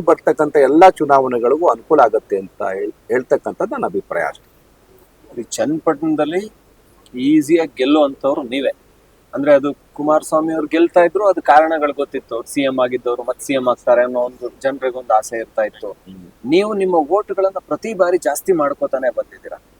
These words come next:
Speaker 2: ಹೇಗೆ ವೋಟರ್ಸ್ ಜಾಸ್ತಿ ಆದ್ರೂ ಅಷ್ಟು ನಿಮ್ಮ ಸಂಖ್ಯೆ ಬೆಳೀತಾ ಇದೆ.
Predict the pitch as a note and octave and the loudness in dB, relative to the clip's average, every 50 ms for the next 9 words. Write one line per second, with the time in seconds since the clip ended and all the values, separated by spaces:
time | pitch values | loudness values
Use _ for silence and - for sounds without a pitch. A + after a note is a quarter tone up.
0 | _ _ - B2 D3 D#3 D#3 D3+ C#3+ C#3+ D#3+ D#3 F#3 F3 E3 - - E3+ D#3 D4+ | _ _ -8 -6 -4 -2 -2 -2 -2 -2 -2 -2 -2 -4 -4 -2 -2 -2 -2 -2
1 | - - D#3+ D#3 E3 E3 C#3+ - - - F#3 F#3 F3 D#3 D3+ D#3 D#3 D3+ C#3 - | -4 -6 -6 -2 0 0 -2 -2 -2 0 0 0 0 0 -2 -2 -4 -4 -6 -6
2 | - - - - D3+ D3 - E3 D3+ C3 B2+ - - - - - - _ | -10 -10 -6 -4 -4 -2 0 -2 0 0 -2 -4 -6 -8 -12 -14 -14 _